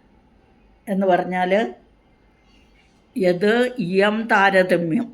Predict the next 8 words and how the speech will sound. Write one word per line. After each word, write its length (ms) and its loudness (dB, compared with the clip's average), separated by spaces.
യാതൊരു, 760 2
യത് 420 2
ഇയം 380 2
സൗരഭ്യം, 760 0
സൗരഭ്യം 480 -4
എന്ന് 140 -6
പറഞ്ഞാൽ 240 -6
പരിമളം. 480 -2